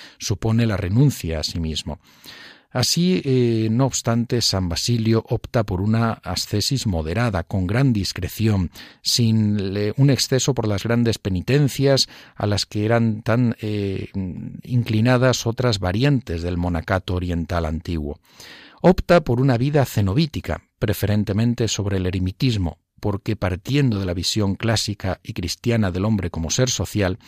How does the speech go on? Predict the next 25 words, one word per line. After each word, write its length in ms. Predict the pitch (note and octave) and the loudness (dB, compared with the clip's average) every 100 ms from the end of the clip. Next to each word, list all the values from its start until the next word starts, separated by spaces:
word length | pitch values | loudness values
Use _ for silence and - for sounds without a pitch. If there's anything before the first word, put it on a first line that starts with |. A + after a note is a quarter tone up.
| - - - - | -20 -20 -20 -6
concibe 560 | B2 A#2+ - B2+ C3 C3 | 2 2 2 2 4 4
que 140 | A#2 | 2
la 140 | G#2 F#2+ | -2 -2
comunidad 440 | G2+ F#2+ F#2 B2+ | 0 0 2 2
de 80 | A#2+ | 2
hermanos 500 | G#2 A2 A2 G#2 - | 2 2 2 0 -2
ha 40 | |
de 160 | G2+ F#2 | -2 -2
ser 320 | - G2+ - | 0 0 -2
a 120 | G2+ F#2 | -6 -4
su 160 | F#2+ | -2
vez 340 | G#2+ A2 - - | 0 0 -2 -4
un 220 | C3+ C#3+ | 0 0
sostén, 600 | - B2 - G#2+ F#2 F2 - | 0 -4 -4 -2 0 -2 2
un 120 | C3+ | 2
sostén 460 | - A2+ - G2+ G#2+ | 2 -2 -2 0 2
y 60 | |
un 120 | C3 | 2
consuelo 560 | A2+ F#2+ E2+ - E2+ D2+ | 0 -2 -4 -2 -2 -2
para 380 | - F2 E2+ - - | -4 -4 -4 -6 -6
cada 220 | E2+ F#2 | -2 0
uno 200 | B2 D#2+ | 2 0
de 60 | E2 | -2
los 180 | G#2 | -2
hermanos 440 | F#2 F2 F2 F2+ | -2 -2 -2 -2